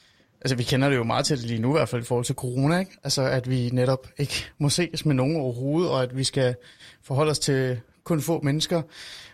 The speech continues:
Øh, ensomhed er jo virkelig noget, der har ramt vores unge, fordi at skolen er lukket, øh, højskolen er lukket, efterskolen er lukket. Der er rigtig mange af de her,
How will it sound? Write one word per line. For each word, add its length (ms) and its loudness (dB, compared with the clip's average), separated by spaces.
Øh, 240 2
ensomhed 400 2
er 120 4
jo 80 2
virkelig 300 0
noget, 140 2
der 60 2
har 100 0
ramt 280 -6
vores 400 -2
unge, 340 2
fordi 340 -6
at 80 -2
skolen 420 0
er 100 2
lukket, 520 2
øh, 60 2
højskolen 440 0
er 40 2
lukket, 340 0
efterskolen 440 -4
er 40 -2
lukket. 240 0
Der 60 0
er 100 -4
rigtig 220 -6
mange 300 0
af 60 -4
de 80 -10
her, 200 0